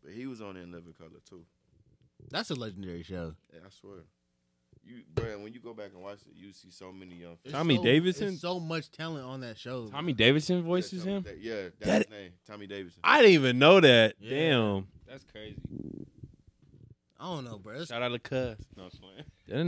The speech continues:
Speaker 3: nigga's sixty, bro. That's crazy.
Speaker 2: But, like, think
Speaker 4: Are
Speaker 2: about
Speaker 4: you
Speaker 2: it.
Speaker 4: serious?
Speaker 3: Yeah, Tommy Davidson.
Speaker 2: But, like, think about it. If it wasn't for that show, like,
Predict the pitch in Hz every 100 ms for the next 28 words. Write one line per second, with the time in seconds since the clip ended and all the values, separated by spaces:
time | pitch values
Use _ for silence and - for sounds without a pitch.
0 | 113 90 - - 127 143 - 107 98 98
1 | 123 156 - - 107 107 98 95 151 151
2 | 127 139 165 147 147 120 123 135 160 -
3 | - 110 107 - 113 107 110 113 98 101
4 | - 147 147 139 165 139 123 107 107 156
5 | 165 160 151 - 131 127 - 135 127 101
6 | 95